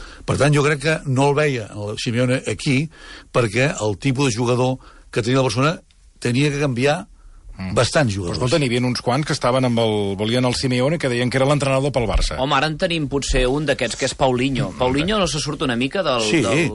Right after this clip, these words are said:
Speaker 3: guió
Speaker 1: No,
Speaker 3: de
Speaker 1: ja,
Speaker 3: l'estil
Speaker 1: però
Speaker 3: Barça?
Speaker 1: ha canviat una miqueta perquè... Esclar, jo moltes vegades també hi ha que comentar que per jugar bé a futbol i jugar a futbol i jugar només per jugar bé, tens que saber molt.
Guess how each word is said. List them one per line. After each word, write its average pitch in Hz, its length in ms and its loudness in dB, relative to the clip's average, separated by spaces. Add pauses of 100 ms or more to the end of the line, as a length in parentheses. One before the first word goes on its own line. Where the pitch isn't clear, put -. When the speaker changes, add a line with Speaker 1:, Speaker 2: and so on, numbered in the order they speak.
(100)
Speaker 3:
guió 117 240 -6
Speaker 1:
No, 170 240 4
Speaker 3:
de 202 80 2
Speaker 1:
ja, 151 80 -2
Speaker 3:
l'estil 143 160 -4
Speaker 1:
però 139 160 2
Speaker 3:
Barça? 139 400 -2
Speaker 1:
ha 110 80 0
canviat 131 340 2
una 123 140 0
miqueta 143 300 0
perquè... 120 240 -2 (640)
Esclar, 139 340 2
jo 139 420 -2
moltes 123 380 -2
vegades 117 240 0
també 117 220 0
hi 123 60 2
ha 123 100 2
que - 20 -4
comentar 107 400 -2
que 120 80 -4
per 117 160 -2
jugar 98 260 0
bé 120 100 0
a - 20 0
futbol 98 480 -2 (580)
i 135 140 2
jugar 110 520 2 (680)
a - 80 -6
futbol 95 480 -2 (380)
i 127 100 2
jugar 117 300 4
només 127 420 0 (540)
per 120 100 2
jugar 104 320 2
bé, 127 240 0 (420)
tens 123 140 -2
que 104 80 -2
saber 120 260 0
molt. 104 280 -4